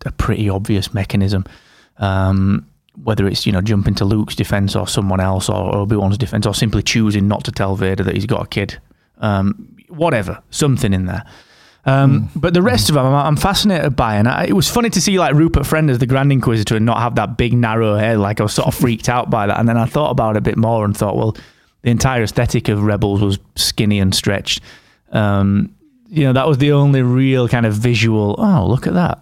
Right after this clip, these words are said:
Speaker 1: Is, what's, that's weird." Um, but I'm interested to see, you know,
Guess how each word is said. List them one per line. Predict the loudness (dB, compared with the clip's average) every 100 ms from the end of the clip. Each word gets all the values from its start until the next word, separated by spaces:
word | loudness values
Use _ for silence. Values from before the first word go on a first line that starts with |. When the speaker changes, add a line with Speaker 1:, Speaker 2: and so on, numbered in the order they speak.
| _ _
Speaker 1:
Is, | -8 -8 -16 _ -10
what's, | -8 -8 -6
that's | -6 -4
weird." | -2 -2 -4 -14 -20 _ _ -2
Um, | 2 2 0 -4 -20 _ _ -18 -4
but | 0
I'm | 2
interested | 2 0 0 -2 0
to | -2
see, | 0 2 2 4 2 0 -12 _ _ _ _ _ _ _ _ _ _ _ _ _ _ _ _ _ _ _
you | -2 0
know, | 0